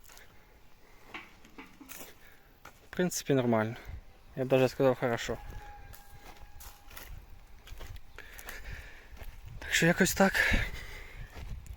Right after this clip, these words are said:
Пишіть, коментуйте, може комусь щось цікаво. Ось такий він наш апарат.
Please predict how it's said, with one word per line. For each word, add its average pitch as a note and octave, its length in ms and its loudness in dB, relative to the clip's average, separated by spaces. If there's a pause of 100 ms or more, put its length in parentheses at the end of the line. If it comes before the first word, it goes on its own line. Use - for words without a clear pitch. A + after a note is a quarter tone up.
(120)
Пишіть, - 440 -4 (1800)
коментуйте, C3+ 640 4 (840)
може C3 240 4
комусь B2+ 280 0
щось - 320 -6 (1040)
цікаво. B2+ 420 6 (2250)
Ось - 100 -8
такий - 320 0
він B2 140 0
наш - 280 -4
апарат. A#2+ 520 0